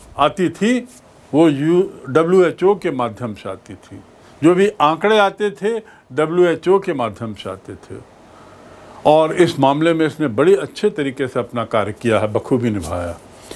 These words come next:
आने वाले दिनों में तो और उम्मीद है कि संगठन और अधिक जागरूक होगा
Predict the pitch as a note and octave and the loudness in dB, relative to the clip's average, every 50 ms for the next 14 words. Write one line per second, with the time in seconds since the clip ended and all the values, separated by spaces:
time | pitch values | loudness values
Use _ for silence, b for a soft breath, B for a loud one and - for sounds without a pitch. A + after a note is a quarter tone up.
0 | B B B B B B B - D3+ E3 F3+ F#3+ F#3 F3 F3 F3 F#3 F3 D3 D#3+ | B B B B B B B 2 2 4 4 4 4 4 4 2 2 2 4 4
1 | E3 F#3+ G3 F#3 F3+ F3 D#3 F3+ F3 E3+ E3 E3 - - - A#2+ C#3 D#3+ F3 E3+ | 4 4 4 2 2 2 2 2 4 4 2 2 -2 -6 -2 2 2 2 2 2
2 | D#3 D#3 F3 F#3+ F3+ D#3+ F#3 G#3+ G#3+ F#3 E3 D#3+ - - D3+ D3 D#3 E3+ - E3+ | 0 -2 -2 -2 -2 0 0 0 0 -2 -4 -8 -6 -4 -4 -4 -4 -4 -2 -2
3 | D#3 D3 C3+ C3 - b b b b b b b - C3+ C#3 E3+ F3+ F3+ E3 D#3+ | -2 -2 -4 -6 -12 b b b b b b b 0 2 4 4 4 4 2 2
4 | E3+ D#3+ B2+ A2+ C3 B2+ B2+ C3 D3+ D#3+ E3+ E3 E3+ - E3 D#3 D#3 E3+ F3 F3+ | 0 0 0 -2 -2 -2 0 0 2 2 2 0 0 -2 -2 0 2 2 2 0
5 | D#3 | -2